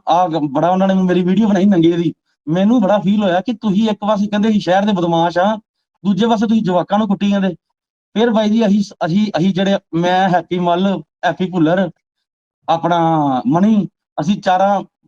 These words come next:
ਪੰਜਾਂ ਭਰਾਵਾਂ ਨੇ ਨਾ, ਫਿਰ ਅਸੀਂ ਕਿਹਾ ਕਿ ਜੋ ਵੀ ਉਹਨੂੰ ਹੋਏਗਾ ਵੇਖੀਏ। ਫਿਰ ਅਸੀਂ ਇਹਨਾਂ ਦੇ ਉਸ, ਉਸ ਰਾਤ ਹੀ ਰਮਨ ਜੱਜ ਦੇ ਘਰੇ ਵੜਿਆ ਮੈਂ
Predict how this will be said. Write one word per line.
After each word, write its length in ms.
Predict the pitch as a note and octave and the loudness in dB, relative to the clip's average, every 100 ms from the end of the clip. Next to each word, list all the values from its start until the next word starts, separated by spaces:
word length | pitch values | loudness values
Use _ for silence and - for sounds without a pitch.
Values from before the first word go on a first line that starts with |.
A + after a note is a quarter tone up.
| _ | _
ਪੰਜਾਂ 240 | F3+ F3 F#3+ | -4 0 0
ਭਰਾਵਾਂ 280 | G3 D#3+ D#3+ | 0 0 -2
ਨੇ 100 | F3+ | 0
ਨਾ, 200 | G3 E3+ | -2 -2
ਫਿਰ 220 | E3+ F#3+ | -4 -4
ਅਸੀਂ 140 | F3 | -4
ਕਿਹਾ 160 | F3+ F3+ | -4 -4
ਕਿ 120 | G3 | -4
ਜੋ 240 | D#3 E3 | -2 -2
ਵੀ 120 | E3+ F#3+ | 0 -2
ਉਹਨੂੰ 160 | F3 | -2
ਹੋਏਗਾ 220 | C#3 C#3 | -2 -2
ਵੇਖੀਏ। 500 | F3+ D#3 C#3 D3 C3+ | -2 -2 0 0 0
ਫਿਰ 240 | C#3 G3 A3 | -2 -2 0
ਅਸੀਂ 320 | G3+ A#3 G#3+ _ _ _ _ _ _ _ - | 0 -2 -6 _ _ _ _ _ _ _ -6
ਇਹਨਾਂ 240 | G3 G#3+ A3 | 0 0 0
ਦੇ 80 | G#3+ | -2
ਉਸ, 220 | F3+ A#3+ | -2 -2
ਉਸ 260 | A3+ G#3 | -2 -2
ਰਾਤ 280 | B3 F#3+ D#3+ | 0 0 0
ਹੀ 220 | G3+ D#3+ - | -2 -4 -4
ਰਮਨ 340 | A3+ F3+ G#3 F3 | -4 0 0 0
ਜੱਜ 240 | E3+ D#3 | -2 -2
ਦੇ 120 | F#3+ | -4
ਘਰੇ 200 | G#3 F3 | -2 -2
ਵੜਿਆ 280 | F3 E3+ F3+ | 0 0 0
ਮੈਂ 220 | F3+ D#3+ | -2 -4